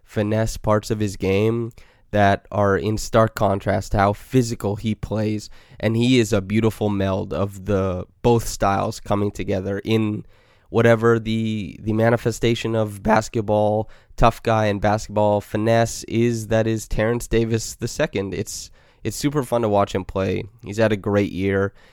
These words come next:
It sucks that he's not being rewarded with the Rising Stars game, but the least I can do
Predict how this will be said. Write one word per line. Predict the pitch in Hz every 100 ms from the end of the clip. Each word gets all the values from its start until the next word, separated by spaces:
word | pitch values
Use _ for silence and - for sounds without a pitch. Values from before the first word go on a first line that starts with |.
| -
It | 104
sucks | - 113 -
that | 110
he's | 107
not | 104 98
being | 98 95
rewarded | 92 95 95 95
with | 95
the | 90
Rising | 95 95 101
Stars | - 92 98 -
game, | 104 107 110
but | -
the | 98
least | 117 -
I | 113
can | 113 107
do | 107 107